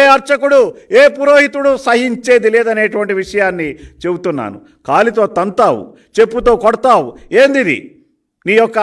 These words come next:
అరాచకం? ఈ అరాచకం ఎవరు అడిగేవారు లేరనుకుంటున్నావా?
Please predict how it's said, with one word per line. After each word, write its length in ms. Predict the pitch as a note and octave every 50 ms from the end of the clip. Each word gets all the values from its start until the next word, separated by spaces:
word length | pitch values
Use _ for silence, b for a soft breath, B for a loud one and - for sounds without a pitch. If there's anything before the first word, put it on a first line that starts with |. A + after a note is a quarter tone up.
| G3+
అరాచకం? 500 | G#3 B3+ C#4 - F3+ C#4+ A3 A#3 G3+ C#3 G2+ - B B B B B
ఈ 40 | F3+ G#3+
అరాచకం 400 | B3 C4+ C#4 C4+ C#4 C4+ C4+ C4+ C4+
ఎవరు 180 | C4 C4 C4+ C4+ A#3+
అడిగేవారు 500 | B3 C4+ C#4 C#4+ C#4+ C#4 C#4+ C#4 C#4 C4 C4
లేరనుకుంటున్నావా? 880 | C4+ C#4 C#4+ C#4+ C#4 C#4 C4+ C#4+ A#3+ B3+ C#4 D4 D4 D4 C#4+ C#4 A#3